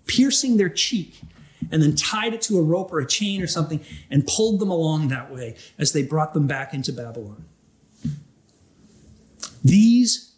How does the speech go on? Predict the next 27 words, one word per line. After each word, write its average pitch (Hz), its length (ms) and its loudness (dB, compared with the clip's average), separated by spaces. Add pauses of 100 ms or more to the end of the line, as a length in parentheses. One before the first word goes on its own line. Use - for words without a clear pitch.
were 123 160 0
bad - 680 -10 (800)
people. - 480 -2 (320)
They 113 100 -2
were 117 200 2
ruthless. 120 720 -2
They 123 180 -10
were 127 140 -10
lawless. 123 680 -4
They 127 160 -10
were 127 160 -8
heartless. 135 640 -2
They 135 120 -4
were 131 200 -6
callous. 135 640 -2
They 135 120 -4
were 131 160 -6
cruel. 151 540 2
They 139 120 -4
were 135 160 -6
brutal. 143 420 0
They 139 160 -4
were 139 140 -4
savage. 143 580 -4
They - 140 -10
were 151 140 -4
vicious. - 760 -4